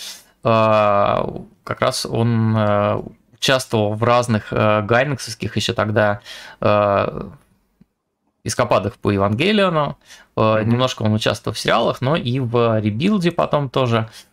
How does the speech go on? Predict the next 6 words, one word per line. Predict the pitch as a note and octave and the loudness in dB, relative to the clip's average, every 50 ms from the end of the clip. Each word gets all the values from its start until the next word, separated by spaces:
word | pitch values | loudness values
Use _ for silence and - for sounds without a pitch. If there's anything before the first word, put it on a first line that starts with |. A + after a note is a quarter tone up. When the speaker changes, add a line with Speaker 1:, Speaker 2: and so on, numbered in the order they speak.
| _ - | _ -4
Speaker 1:
В | B2+ | -2
общем, | - - B2 A2+ - - | -2 0 0 -2 -2 -2
это | - G3+ G3+ - G#3+ G3+ - - _ _ _ - - - | -4 -2 0 0 -2 -2 -4 -6 _ _ _ -16 -6 -2
ранобэ. | B2+ C3+ F3 F#3+ F3 C3+ A2 G#2 G#2 G2+ G#2+ - - - _ _ _ _ _ _ _ _ _ _ _ _ _ _ _ | 0 2 2 2 2 0 0 0 0 0 0 0 -4 -8 _ _ _ _ _ _ _ _ _ _ _ _ _ _ _
Выпущена | _ G#2+ - E3+ F#3 - E3 - - B2 A2+ A2 G#2+ | _ -4 -2 -2 0 0 0 0 0 0 2 2 2
она | G#2+ A2+ C3 D3 C#3+ - | 0 0 0 -2 -2 -4